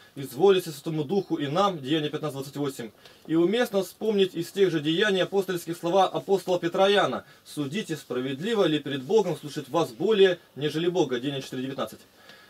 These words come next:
Каждый, хоть немного знавший покойного владыку, с уверенностью скажет, что указ написан не им и даже не с его слов. Автором его, по всей видимости, является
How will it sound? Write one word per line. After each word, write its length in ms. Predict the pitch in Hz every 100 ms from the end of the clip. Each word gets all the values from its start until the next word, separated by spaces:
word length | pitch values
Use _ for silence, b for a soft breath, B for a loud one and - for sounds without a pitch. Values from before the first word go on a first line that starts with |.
| b
Каждый, 420 | - 175 196 175
хоть 220 | 175 185 185
немного 420 | 185 202 196 185
знавший 460 | 139 180 190 185
покойного 480 | 180 180 202 196 185
владыку, 480 | 170 180 170 196 170
с 80 | 165
уверенностью 400 | 165 190 180 170
скажет, 360 | - 185 131
что 180 | 113 160
указ 360 | 156 143 202 190
написан 380 | 165 190 175 170
не 80 |
им 220 | 190 220 170 b -
и 80 | 151
даже 280 | 190 190
не 100 | 170
с 80 | 170
его 180 | 185 185
слов. 340 | 185 180 123 -
Автором 420 | - 190 190 170 151
его, 180 | 165
по 120 | 190 175
всей 160 | 170
видимости, 400 | 196 175 170 -
является 640 | 151 151 180 175 156 147